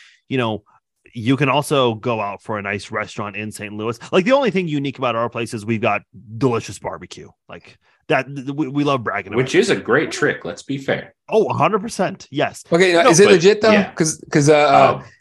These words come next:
Speaker 1: Oh, it's legit.
Speaker 2: that ain't
Speaker 3: Is it
Speaker 2: hype,
Speaker 3: legit?
Speaker 2: promise.
Speaker 3: Okay. 'Cause I've been to, I, I've, I've, I, you know, I'm obviously, I'm, I'm a journalist. I go cover U S C, Beltran,
Speaker 2: Mm-hmm.
Speaker 3: all that. And I've talked to fellow, you know, journalists or media guys,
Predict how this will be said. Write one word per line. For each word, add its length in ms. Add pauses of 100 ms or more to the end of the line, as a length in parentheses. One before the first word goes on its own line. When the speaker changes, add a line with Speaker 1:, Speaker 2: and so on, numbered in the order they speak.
Speaker 1:
Oh, 100
it's 160
legit. 300
Speaker 2:
that 160
ain't 220
Speaker 3:
Is 100
it 20
Speaker 2:
hype, 60
Speaker 3:
legit? 260
Speaker 2:
promise. 460
Speaker 3:
Okay. 100 (240)
'Cause 160
I've 100
been 120
to, 200
I, 300
I've, 80
I've, 240
I, 360
you 60
know, 120
I'm 120
obviously, 300 (100)
I'm, 280
I'm 160
a 40
journalist. 360
I 40
go 120
cover 220
U 180
S 100
C, 160
Beltran, 300
Speaker 2:
Mm-hmm. 80
Speaker 3:
all 60
that. 200 (200)
And 60
I've 80
talked 160
to 60
fellow, 500
you 120
know, 200
journalists 440
or 40
media 280
guys, 360